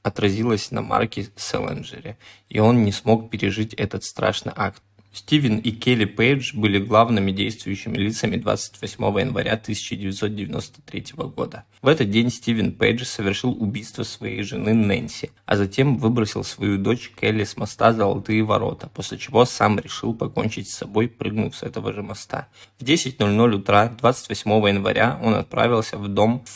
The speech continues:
Фремонте и убил бывшую жену с выстрела из своего дробовика двенадцатого калибра. Затем он оставил сообщение своей свекрови, чтобы она забрала его девятилетнего пасынка из дома. Когда женщина прибыла в дом Пейджа,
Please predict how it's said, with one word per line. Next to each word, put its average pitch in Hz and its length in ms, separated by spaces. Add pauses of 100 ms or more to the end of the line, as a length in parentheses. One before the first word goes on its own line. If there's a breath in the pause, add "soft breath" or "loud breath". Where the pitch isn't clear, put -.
Фремонте - 720 (320 soft breath)
и 113 80
убил 110 340
бывшую 107 560
жену 104 280
с - 120
выстрела 110 480
из - 240
своего - 340
дробовика 107 600 (140)
двенадцатого 104 500
калибра. 110 560 (160)
Затем 110 280
он 110 100
оставил 113 520 (240 soft breath)
сообщение - 600
своей 107 320
свекрови, 107 720 (100)
чтобы - 340
она 113 200
забрала 104 580 (160)
его 104 240
девятилетнего 101 920
пасынка 113 560
из 110 260
дома. - 460
Когда 110 260
женщина 117 480
прибыла 104 400
в 76 140
дом 98 220
Пейджа, - 460